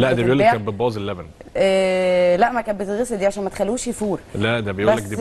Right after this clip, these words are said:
Speaker 1: بتطلع مش عارف مواد
Speaker 2: لا، ما
Speaker 1: ايه
Speaker 2: احنا
Speaker 1: ده.
Speaker 2: كنا بناخد غلوتين
Speaker 1: آه.
Speaker 2: وبعدين تدفيه وبعدين تسيبه لما يبرد
Speaker 1: آه.
Speaker 2: وبعدين تحط بقى ايه، بعدين الوش بقى تشيل
Speaker 1: لا،
Speaker 2: القشطة.
Speaker 1: ولما عملوا البوتاجاز اللي هو الجديد قال لك عشان لما اللبن يفور البوتاجاز يقفل لوحده.
Speaker 2: اه،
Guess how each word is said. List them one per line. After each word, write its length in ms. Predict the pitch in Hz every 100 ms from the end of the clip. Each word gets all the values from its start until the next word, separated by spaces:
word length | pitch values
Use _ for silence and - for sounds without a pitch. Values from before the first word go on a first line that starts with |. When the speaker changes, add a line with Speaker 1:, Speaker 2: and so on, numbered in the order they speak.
| 233
Speaker 1:
بتطلع 280 | 120 117
مش 160 | 101 92
عارف 220 | 110 -
مواد 320 | 107 104 113
Speaker 2:
لا، 80 | 185
ما 60 | 202
Speaker 1:
ايه 60 |
Speaker 2:
احنا 120 | - 190
Speaker 1:
ده. 100 | 196
Speaker 2:
كنا 80 |
بناخد 480 | 196 220 233 202 160 180 180 175
غلوتين 540 | 180 180 180 226 269 311 - -
Speaker 1:
آه. 220 | 95 90 -
Speaker 2:
وبعدين 640 | 156 175 190 208 214 185 160
تدفيه 320 | 143 - 262
وبعدين 340 | 240 170 185
تسيبه 280 | - 202 190
لما 200 | 180 156
يبرد 300 | 170 214 254 254 -
Speaker 1:
آه. 40 | -
Speaker 2:
وبعدين 280 | 156 175
تحط 260 | 175 185 190
بقى 160 | 180 151
ايه، 140 | 165 151 - 160 151
بعدين 220 | 165 175
الوش 280 | 196 196 -
بقى 140 | 185 -
تشيل 140 | -
Speaker 1:
لا، 60 | 190
Speaker 2:
القشطة. 240 | 185 113
Speaker 1:
ولما 180 | 113 110
عملوا 280 | 131 151 120
البوتاجاز 480 | 107 101 104 127
اللي 160 | 127 113
هو 60 | 123
الجديد 440 | 107 107 120 143
قال 120 | 127
لك 120 | 127
عشان 220 | 107 - 104
لما 160 | 104
اللبن 280 | 101 120 123
يفور 220 | 107 139
البوتاجاز 400 | 135 98 107 110
يقفل 220 | 110 - 95
لوحده. 280 | 90 - - - - - - -
Speaker 2:
اه، 400 | 208 254 285 294